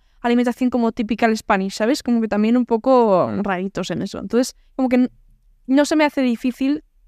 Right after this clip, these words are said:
vivir en una casa con una vegana y cocinar cosas veganas y, y en mi casa no com-, no compro carne, luego cuando voy a Iruña sí que como, pero como que mis, en mi día a día y en mis elecciones a la hora de ir so-, al supermercado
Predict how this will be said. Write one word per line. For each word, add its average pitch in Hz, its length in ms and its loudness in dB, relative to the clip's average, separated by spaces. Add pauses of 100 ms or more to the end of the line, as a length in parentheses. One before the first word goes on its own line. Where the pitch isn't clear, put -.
(100)
vivir 233 240 0
en 240 60 2
una 247 140 2
casa 247 240 -2
con 214 120 -2
una 214 160 2
vegana 247 440 0
y 254 60 -6
cocinar 214 400 -2
cosas 226 240 -4
veganas 240 460 0
y, 226 120 -6 (360)
y 220 260 -4 (140)
en 214 180 2
mi 202 60 0
casa 226 240 -2
no 226 100 0
com-, 226 280 -2
no 226 260 0
compro 226 260 0
carne, 262 380 2
luego 208 160 2
cuando 208 180 -2
voy 190 140 0
a 202 40 -2
Iruña 208 280 -4
sí - 140 -10
que 190 120 -4
como, 214 380 0 (1120)
pero 226 240 0
como 233 280 2
que 233 160 -2
mis, 226 380 -2 (540)
en 240 160 2
mi 233 100 2
día 269 220 4
a 277 40 4
día 302 200 0
y 240 100 0
en 226 80 0
mis 226 160 -4
elecciones 262 600 -2
a 254 60 0
la 254 100 2
hora 254 80 0
de 254 80 0
ir 240 100 -2
so-, 247 220 -6
al 233 180 0
supermercado 254 760 0